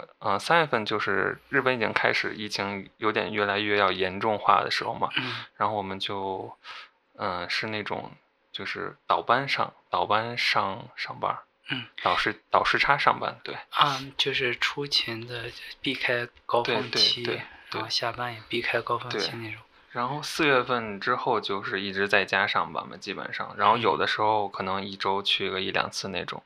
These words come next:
Speaker 1: 的。
Speaker 2: 嗯。
Speaker 1: 现在的话，基本上就是完全在家上班。
Speaker 2: 完全在家上班，
Speaker 1: 对。
Speaker 2: 那还挺好的。
Speaker 1: 对。
Speaker 2: 啊，对了，刚才我们聊过，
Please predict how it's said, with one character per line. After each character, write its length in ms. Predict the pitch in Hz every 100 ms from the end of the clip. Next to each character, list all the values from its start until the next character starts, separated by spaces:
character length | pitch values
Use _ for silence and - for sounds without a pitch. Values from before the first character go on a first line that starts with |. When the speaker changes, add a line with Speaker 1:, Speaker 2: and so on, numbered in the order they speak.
| -
Speaker 1:
的。 80 | -
Speaker 2:
嗯。 300 | 123 117 110 - -
Speaker 1:
现 260 | - 143 147
在 180 | 175
的 120 | 123 98
话， 180 | 101
基 180 | 95 -
本 240 | 113 90 95
上 160 | 92 92
就 120 | 92
是 140 | 98
完 180 | 95 98
全 220 | 107 98
在 140 | 101 90
家 180 | 85
上 180 | - 143 143
班。 120 | - -
Speaker 2:
完 140 | 120 117
全 180 | 113
在 80 | 107 107
家 100 | 107
上 240 | - 110
班， 100 | 110
Speaker 1:
对。 180 | - -
Speaker 2:
那 100 | 151
还 160 | 143 135
挺 160 | - 123
好 220 | 117 104
的。 140 | 104 -
Speaker 1:
对。 220 | 78 71 - - _ _ _ _ _ _ - - _ _
Speaker 2:
啊， 180 | - 135
对 240 | 120 143
了， 80 | 123
刚 180 | 123 147
才 140 | 147
我 100 | 135
们 140 | 113 110
聊 180 | 101 107
过， 380 | - 120 110